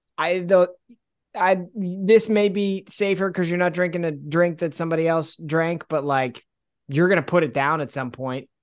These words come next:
and then anybody can put shit in it that they want, or, like, drink from it, and then you're drinking from the same th-, so, okay. It's also not safer because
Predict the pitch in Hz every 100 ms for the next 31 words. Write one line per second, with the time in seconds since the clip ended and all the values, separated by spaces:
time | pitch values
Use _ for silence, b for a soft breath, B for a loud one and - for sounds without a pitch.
0 | - 143 139 143 143 143 139 139 131 135
1 | 143 120 143 131 131 127 127 131 131 127
2 | 127 127 123 123 127 127 123 113 135 135
3 | 120 135 123 120 123 123 123 123 120 120
4 | 123 117 127 117 131 123 117 - - -
5 | 113 - 139 85 - b b b b b
6 | 151 208 196 185 170 180 170 160 156 156
7 | 160 147 165 151 147 120 -